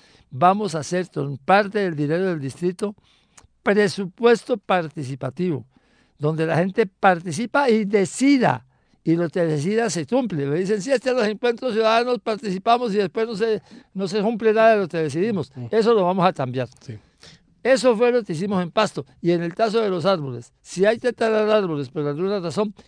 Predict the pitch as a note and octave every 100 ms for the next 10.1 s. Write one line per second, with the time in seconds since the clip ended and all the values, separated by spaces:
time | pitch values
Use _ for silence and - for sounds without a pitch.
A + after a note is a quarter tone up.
0 | _ - A#3+ G#3 A#3+ B3+ A3+ A3+ E3+ F3
1 | D#3 E3 B2 G#2+ A2 _ - G3 G3 G#3+
2 | G3+ C4 C#4+ A#3 B3 F#3+ G3+ D3 D#3 F3+
3 | A3+ G#3+ F#3 F3+ A#3 A#3 - F#3 G3 F#3
4 | - C3 G#2 - D#3+ D3+ F3 E3 F3+ -
5 | E3+ D3+ D#3 - - - E3 E3 D#4+ E3+
6 | F3+ C#3 B2 B2 A#2+ D#3 G3+ F#3 E3 F3+
7 | G3+ F#3+ C3+ C#3+ D#3+ F#3+ E3 E3 D#3+ D3+
8 | F3+ D3+ C3 D#3 E3 F3 C#3+ C#3+ F3 F3
9 | C#3 C#3 E3 B2+ C#3 - C3+ B2+ C3+ E3